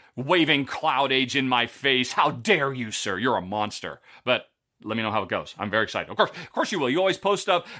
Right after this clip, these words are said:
Karthik, for folks who don't know, if you follow him on Twitter, he posts really nice pictures of the games he plays. Alrighty. Uh, Capstone game version was delayed. Yeah, I'm, I'm sure I'm gonna get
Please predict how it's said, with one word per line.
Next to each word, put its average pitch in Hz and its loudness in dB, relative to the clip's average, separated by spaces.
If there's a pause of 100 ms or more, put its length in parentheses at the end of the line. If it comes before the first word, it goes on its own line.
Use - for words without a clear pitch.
Karthik, 175 2
for 139 -2
folks 160 2
who 143 -8
don't 139 4
know, 147 2
if 110 0
you 107 -4
follow 185 4
him 175 4
on 151 4
Twitter, 165 2
he 170 -2
posts - 0
really 202 2
nice 156 4
pictures 113 -6
of 98 -6
the 92 -12
games 113 2
he 87 -10
plays. - -10 (460)
Alrighty. 107 2
Uh, 104 2
Capstone 156 2
game 143 2
version 127 2
was 123 -2
delayed. 110 0
Yeah, 104 2
I'm, 156 2
I'm 160 0
sure 202 2
I'm 175 2
gonna 135 0
get 123 -2